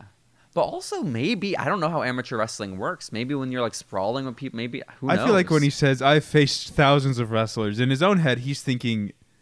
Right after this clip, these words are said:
Speaker 2: three thousand plus, four thousand, five thousand,
Speaker 1: Uh-huh.
Speaker 2: six thousand. No shot.
Speaker 1: To be clear, he's also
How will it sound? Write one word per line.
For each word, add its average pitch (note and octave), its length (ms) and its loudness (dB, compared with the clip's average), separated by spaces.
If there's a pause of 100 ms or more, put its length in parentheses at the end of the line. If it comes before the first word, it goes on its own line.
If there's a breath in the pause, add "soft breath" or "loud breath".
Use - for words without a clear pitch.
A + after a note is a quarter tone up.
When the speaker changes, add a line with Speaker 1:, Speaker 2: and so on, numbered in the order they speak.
(120)
Speaker 2:
three C#3 340 2
thousand A2 400 0
plus, F#2 320 -4
four A2+ 240 0
thousand, G2 280 -2
five F#2+ 180 -6
thousand, F#2 160 -6 (140)
Speaker 1:
Uh-huh. G#2+ 80 0
Speaker 2:
six A2+ 80 -2
thousand. F#2 440 -6 (360)
No C#3 200 2
shot. - 320 -6
Speaker 1:
To A#3 120 2
be D3 120 0
clear, A2+ 240 0
he's G#2 140 0
also G2 440 -2